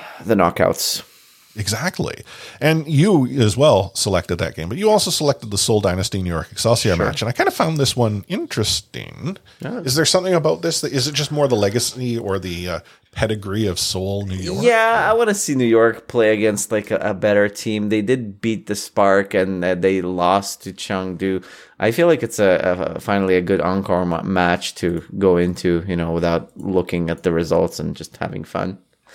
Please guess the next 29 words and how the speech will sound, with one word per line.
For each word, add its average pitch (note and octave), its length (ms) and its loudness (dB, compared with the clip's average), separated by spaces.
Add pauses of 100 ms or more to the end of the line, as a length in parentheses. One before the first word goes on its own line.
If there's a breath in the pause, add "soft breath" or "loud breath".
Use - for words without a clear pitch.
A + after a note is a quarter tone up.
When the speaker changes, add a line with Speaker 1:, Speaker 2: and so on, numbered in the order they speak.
(260 loud breath)
Speaker 1:
And, D#3+ 200 2
and C#3+ 180 2
Speaker 2:
Mm-hmm. C3 160 -2
Speaker 1:
like, C3+ 320 0
New C3+ 240 0
York, E3+ 480 2 (420)
I, A#2+ 120 2 (320)
uh, G#2+ 80 -4
they B2+ 220 -4
still E3 240 0
have G#2 240 2
Jonak F#2+ 480 2
and G2 80 -4
all F#2+ 120 -2
that, F2+ 180 2
but G2+ 120 0
it's G#2 160 -6
a A#2+ 60 -6
completely G#2 420 -4
new F#2 200 -4
team. F#2 300 -6
It's F2+ 220 -10
interesting G2 480 -8
to F2+ 100 -10
see, G2 440 -8 (100)
uh, G2 380 -12 (800)
what F#2+ 160 -4
they're F#2 100 4
about. F#2 440 0